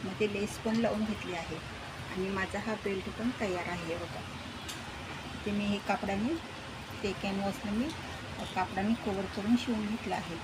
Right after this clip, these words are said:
आणि आता बेल्टला काय केलं मी, बघा, हे वेल्क्रो लावलेलं आहे काळ्या कलरचं. ह्या साईडला एक, हं, आणि ह्या साईडला एक, असे दोन वेल्क्रोचे हे लावून घेतलेले आहे.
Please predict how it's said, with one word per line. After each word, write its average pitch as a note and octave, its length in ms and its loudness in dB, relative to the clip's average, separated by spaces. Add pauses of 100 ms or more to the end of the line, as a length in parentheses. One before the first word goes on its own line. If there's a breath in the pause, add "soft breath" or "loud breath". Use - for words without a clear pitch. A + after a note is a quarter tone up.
(1400)
आणि F#3+ 140 4
आता G3 180 2
बेल्टला A3+ 400 6
काय B3 180 4
केलं A#3 320 6
मी, B3 160 8 (420)
बघा, F#3 200 -2 (600)
हे A3 140 6
वेल्क्रो G#3+ 420 6
लावलेलं F#3 440 4
आहे F3+ 160 0
काळ्या E3+ 300 0
कलरचं. E3 400 0 (640)
ह्या G#3 100 2
साईडला G3+ 400 2
एक, F#3+ 160 4
हं, - 340 4 (600)
आणि A3+ 260 6 (1120)
ह्या A3 200 6 (300)
साईडला F3 360 4
एक, F3 120 0 (540)
असे - 160 0
दोन G3+ 320 8
वेल्क्रोचे G#3 480 4
हे A3 440 4
लावून F3+ 180 4
घेतलेले F3 460 0
आहे. D#3 140 0